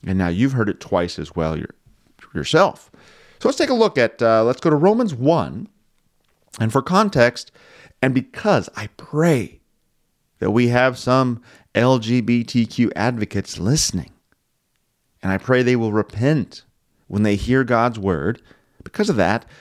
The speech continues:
we're gonna start at one eighteen and read through the end of chapter one.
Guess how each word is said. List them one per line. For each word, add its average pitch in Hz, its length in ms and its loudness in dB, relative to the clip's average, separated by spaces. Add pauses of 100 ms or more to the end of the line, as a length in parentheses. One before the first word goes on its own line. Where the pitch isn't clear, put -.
(100)
we're - 80 -2
gonna 208 160 -2
start 156 360 2
at 101 100 -2
one 139 480 2
eighteen 110 840 -2 (760)
and 120 260 2
read 170 260 2
through 147 220 2
the 127 200 2
end 117 200 2
of 104 100 -4
chapter 85 380 -6
one. 78 380 -10